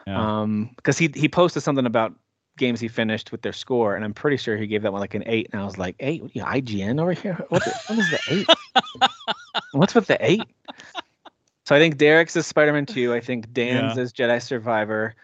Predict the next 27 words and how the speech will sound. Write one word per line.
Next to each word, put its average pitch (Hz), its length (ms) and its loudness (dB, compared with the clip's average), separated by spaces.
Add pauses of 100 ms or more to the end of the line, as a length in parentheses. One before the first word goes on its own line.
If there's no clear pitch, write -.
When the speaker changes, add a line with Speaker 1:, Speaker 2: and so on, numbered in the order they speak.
(360)
Speaker 2:
Um, 110 520 0 (460)
let's 131 140 -2
just - 180 0
make 113 380 0
Kyle 107 280 0
pick - 260 -10
one. 98 220 -6
Let's, 123 220 -4
uh, 143 100 -4 (280)
there's 143 140 -6
gotta 202 160 2
be 196 80 4
Speaker 1:
<laughs> - 0 -
Speaker 2:
something 175 340 4
that, 143 160 2 (280)
let's 170 140 2
just, 175 120 2
Speaker 1:
Gotta - 20 -2
Speaker 2:
gotta 196 140 4
Speaker 1:
be - 40 0
Speaker 2:
be 240 40 2
something 208 340 2
Speaker 1:
something - 20 4
Speaker 2:
that, 160 160 4
Speaker 1:
that 113 160 -8
Speaker 2:
that 143 140 -2
was, 139 220 0